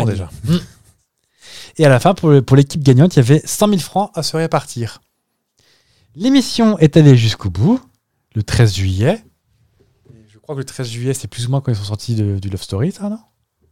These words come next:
Speaker 1: Où il y avait plein de monde sur, euh, les Champs-Élysées, tout
Speaker 2: Euh,
Speaker 1: ça.
Speaker 2: je, alors, je, sans
Speaker 1: Je,
Speaker 2: de-
Speaker 1: je, je crois que de mémoire, c'était plus ou moins aux autour du quatorze juillet.
Speaker 2: Mhm.
Speaker 1: Et ça n'a jamais été reconduit parce que c'était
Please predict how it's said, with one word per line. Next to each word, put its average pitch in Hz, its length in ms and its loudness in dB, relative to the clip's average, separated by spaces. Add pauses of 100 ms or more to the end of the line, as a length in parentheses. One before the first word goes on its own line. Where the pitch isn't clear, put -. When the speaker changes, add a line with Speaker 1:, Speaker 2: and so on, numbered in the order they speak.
(640)
Speaker 1:
Où 123 100 -20
il 113 60 -16
y 110 40 -14
avait 110 100 -10
plein 135 180 -8
de 131 60 -6
monde 139 220 -6
sur, 107 240 -8
euh, 110 180 -6
les 107 60 -8
Champs-Élysées, 107 520 -8
tout 113 100 -14
Speaker 2:
Euh, 101 40 -12
Speaker 1:
ça. 113 400 0
Speaker 2:
je, 104 60 -4
alors, 92 220 -12 (320)
je, - 60 -16
sans 117 80 -2
Speaker 1:
Je, 143 100 -2
Speaker 2:
de- 175 60 -4
Speaker 1:
je, 151 220 0
je 147 140 0
crois 196 160 0
que 185 40 -2
de 165 80 -4
mémoire, 160 260 2
c'était - 160 -6
plus 143 220 -6
ou 147 40 -4
moins 160 160 0
aux 139 160 -2
autour 131 240 -4
du 127 140 -2
quatorze 117 300 -4
juillet. 101 280 0 (100)
Speaker 2:
Mhm. 139 220 -14 (720)
Speaker 1:
Et 165 300 8
ça 117 160 0
n'a 123 40 4
jamais 120 160 0
été 110 100 -8
reconduit 104 280 -12
parce 107 140 -16
que - 60 -20
c'était 107 320 -8